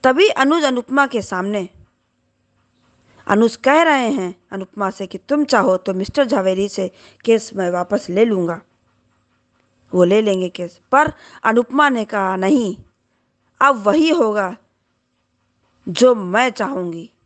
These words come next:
जो मैं करूँगी।" तोसू को सबके सामने अपना जुर्म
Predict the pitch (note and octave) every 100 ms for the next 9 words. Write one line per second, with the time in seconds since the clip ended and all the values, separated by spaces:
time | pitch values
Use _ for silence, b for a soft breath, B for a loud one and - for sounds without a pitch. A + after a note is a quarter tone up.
0 | _ _ _ _ _ _ _ - G3+ G#3+
1 | G3 G3+ - F3+ F3 E3+ - _ _ _
2 | _ _ _ - G3 F#3 C#4 C#4 D4+ D#4
3 | - - D4+ - D4+ - A3+ A#3+ A#3 G#3+
4 | - G#3+ G3+ F3 - A3+ A3+ F3